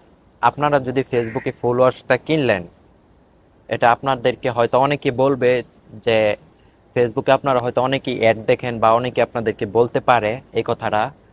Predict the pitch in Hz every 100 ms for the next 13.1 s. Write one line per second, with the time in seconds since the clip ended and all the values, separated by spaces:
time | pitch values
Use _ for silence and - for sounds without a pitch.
0 | _ _ _ 101 110 104 107 - 123 123
1 | 107 117 113 110 110 - - - 131 131
2 | 139 135 113 120 123 - 143 147 180 160
3 | _ _ _ _ _ _ _ 113 110 107
4 | 107 135 - 135 131 123 127 127 143 185
5 | - - _ _ _ _ _ _ _ _
6 | - 104 104 110 120 - 127 123 117 123
7 | 123 120 123 113 113 117 131 127 135 123
8 | 123 123 123 127 135 117 117 113 113 113
9 | 131 127 107 85 _ _ _ _ _ _
10 | _ _ _ _ _ _ _ - 117 -
11 | 139 139 127 139 131 127 120 120 - 123
12 | 117 - 117 117 123 120 - 139 127 113